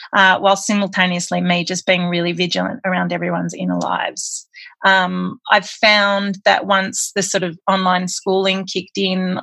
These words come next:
I kind of lost it a bit because I lost the ability to hold the structure for the kids. Um, and we had to get the layout of the house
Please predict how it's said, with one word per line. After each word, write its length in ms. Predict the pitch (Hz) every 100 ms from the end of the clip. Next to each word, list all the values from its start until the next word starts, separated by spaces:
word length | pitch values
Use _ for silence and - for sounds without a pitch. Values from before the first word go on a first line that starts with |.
| 185
I 100 | 175
kind 200 | - 185
of 120 | 180
lost 380 | 170 190 - -
it 60 | 220
a 60 |
bit 260 | 214 247 339 -
because 320 | 190 196 175
I 80 | 180
lost 440 | 180 185 - - -
the 200 | 185 -
ability 380 | 170 185 180 175
to 80 | 165
hold 240 | 180 170
the 60 | 170
structure 460 | - 185 185 240
for 140 | 247 220
the 80 |
kids. 480 | 214 240 285 320 - - - - - - - - - - - _ _ _
Um, 760 | 208 208 208 202 202 202 202 202 _ _ _ _ _ _ _ _ _ _ _ _ - -
and 100 | 202
we 60 |
had 300 | 208 240 220
to 60 | 233
get 220 | 214 202
the 80 | 190
layout 560 | 185 190 190 190 180 -
of 120 | 165
the 80 | -
house 600 | 175 180 185 - -